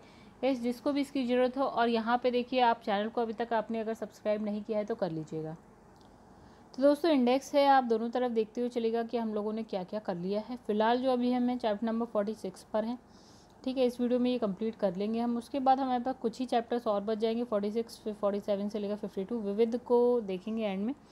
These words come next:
नहीं तो हमारे पास कुछ पाँच chapter हैं, थोड़े, थोड़ी सी time में ये भी ख़त्म हो जाएगा guys, बहुत ज़्यादा तो नहीं। अगर आपको वीडियो पसंद आए तो please वीडियो को like करिएगा। मेरा पढ़ाना अगर अच्छा लगता हो तो please channel को subscribe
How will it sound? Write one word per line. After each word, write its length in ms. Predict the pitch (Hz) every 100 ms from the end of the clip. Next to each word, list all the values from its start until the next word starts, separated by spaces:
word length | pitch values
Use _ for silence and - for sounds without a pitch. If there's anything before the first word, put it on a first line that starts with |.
| - - - -
नहीं 100 | 247
तो 80 | 262
हमारे 240 | 277 269 254
पास 100 | 269
कुछ 120 | 262
पाँच 260 | - 214
chapter 320 | 214 220 202 220
हैं, 260 | 226 240 - - - - -
थोड़े, 840 | 226 226 233 240 240 240 240 226 240 -
थोड़ी 220 | 240 247
सी 400 | 240 254 254 247 - - - - -
time 200 | 214 208
में 140 | 214 214
ये 100 | 208
भी 120 | 214
ख़त्म 240 | 226 214
हो 80 | 214
जाएगा 260 | 202 196 196
guys, 200 | 202 214
बहुत 240 | 196 185
ज़्यादा 220 | 202 190
तो 100 | 202
नहीं। 140 | 196 190 240 - - - -
अगर 120 | 262
आपको 220 | 269 277
वीडियो 180 | 254 254
पसंद 260 | 240 233
आए 80 | 247
तो 80 | 240
please 260 | 240 233 226
वीडियो 200 | 208 208
को 100 | 214
like 200 | 190 190
करिएगा। 240 | 233 240
मेरा 220 | 233 214
पढ़ाना 340 | 214 220 220 220
अगर 180 | 214
अच्छा 240 | 208 - 226
लगता 280 | 214 - 208
हो 220 | 220 220
तो 180 | - 196
please 260 | 208 226
channel 220 | - 190
को 120 | 180 208
subscribe 440 | 202 - - 175